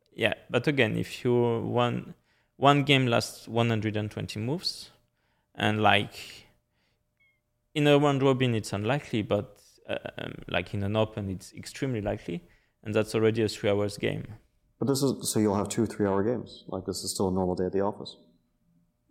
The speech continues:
Speaker 1: Could be.
Speaker 2: I mean, we very
Speaker 1: It,
Speaker 2: often play six-hour games
Speaker 1: it,
Speaker 2: if, if
Speaker 1: it
Speaker 2: they go
Speaker 1: works.
Speaker 2: that long.
Speaker 1: No, it works,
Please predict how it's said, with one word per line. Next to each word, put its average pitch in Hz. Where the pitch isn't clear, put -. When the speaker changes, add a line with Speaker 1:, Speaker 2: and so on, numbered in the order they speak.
Speaker 1:
Could -
be. -
Speaker 2:
I 120
mean, 107
we 104
very 101
Speaker 1:
It, 107
Speaker 2:
often 104
play 98
six-hour 92
games 92
Speaker 1:
it, -
Speaker 2:
if, 90
if -
Speaker 1:
it 165
Speaker 2:
they 95
go 98
Speaker 1:
works. 85
Speaker 2:
that 80
long. 90
Speaker 1:
No, -
it 131
works, -